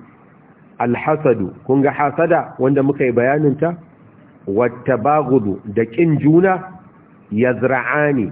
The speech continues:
waɗannan abu biyu, hasada da kin junan nan, suna shuka at-tafarruqatu bay-, at-tafarruqatu bainal muslimin.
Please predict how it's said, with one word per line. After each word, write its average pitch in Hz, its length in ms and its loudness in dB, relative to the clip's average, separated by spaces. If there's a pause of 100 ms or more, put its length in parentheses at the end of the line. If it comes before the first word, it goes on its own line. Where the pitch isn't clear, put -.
waɗannan 147 500 2
abu 120 220 -2
biyu, 139 180 4
hasada 143 480 0
da 120 100 2
kin 135 240 0
junan 135 340 2
nan, 123 180 2
suna 147 320 2
shuka 151 640 0 (640)
at-tafarruqatu 135 1040 0
bay-, 127 180 2
at-tafarruqatu 143 1120 0
bainal 135 300 2
muslimin. 107 440 -2